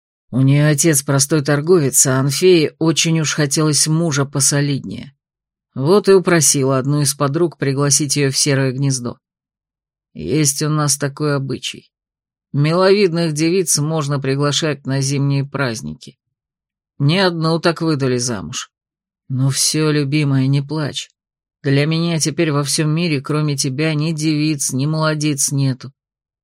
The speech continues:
Ты мое солнышко и моя радость. Ястребу хотелось сказать ей так много, но слова, как назло, куда-то подевались.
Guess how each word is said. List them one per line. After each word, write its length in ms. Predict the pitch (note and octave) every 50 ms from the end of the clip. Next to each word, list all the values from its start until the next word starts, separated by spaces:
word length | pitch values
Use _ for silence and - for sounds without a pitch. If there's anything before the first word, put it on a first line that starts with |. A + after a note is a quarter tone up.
| _ _
Ты 180 | - C3 C#3 D3
мое 360 | D#3 D#3 D3+ D3+ D3 D3+ C#3+
солнышко 720 | C3+ - - D3 D3 D3+ D3 C#3+ C#3+ C3+ - - - C#3 C3
и 60 | C3
моя 360 | C#3 D3 C#3+ C#3+ D3+ D#3 D3+
радость. 560 | C#3+ C#3+ C#3+ C3+ B2 A#2 C3 - - - - _ _ _ _ _ _ _ _ _ _ _ _ _ _ _ _ _ _
Ястребу 600 | - D#3+ F#3 B3 C#4 C4+ - - C4+ A#3+ A#3 B3
хотелось 460 | A3 A3+ A3 G#3+ A#3+ C4 B3+ B3 A#3 -
сказать 440 | - - G#3+ G#3+ A#3 B3 A3 -
ей 120 | G#3 G#3+ G#3
так 300 | - - A3 G#3 - -
много, 540 | G3 G3+ G#3+ B3 C#4 C4 G3+ C#3+ C3 - _ _ _ _ _ _ _ _ _ _ _
но 320 | - D#3+ F#3 A3 A3+ A3 A3
слова, 500 | G#3+ - G#3+ G#3+ A3+ A#3 A#3+ C4 B3+ G#3
как 220 | - C#3 C3+ -
назло, 400 | D#3 E3 F3 F3 F#3+ G3+ G3+ E3+
куда-то 360 | - E3 E3 F3+ E3+ - E3+
подевались. 720 | D#3 - E3 D#3+ F3 F#3 F#3 E3 C#3+ A#2+ - - - -